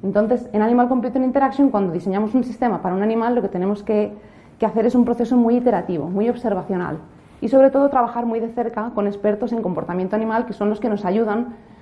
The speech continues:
a ver a través de este comportamiento qué es lo que el animal nos está diciendo que quiere o que necesita.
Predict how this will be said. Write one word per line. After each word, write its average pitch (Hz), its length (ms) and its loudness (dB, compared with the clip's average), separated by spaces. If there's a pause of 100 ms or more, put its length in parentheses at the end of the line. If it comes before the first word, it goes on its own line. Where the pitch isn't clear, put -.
a 165 120 -2
ver 208 240 4
a 190 100 -4
través 185 260 0
de 247 60 -8
este 233 140 -2
comportamiento 208 600 0
qué 220 100 -4
es 202 60 -6
lo 240 100 4
que 247 60 2
el 233 60 4
animal 190 400 0
nos 185 140 -4
está 185 180 -4
diciendo 196 440 0
que 160 120 -6
quiere 208 300 0
o 202 80 -6
que 170 60 -4
necesita. - 600 -6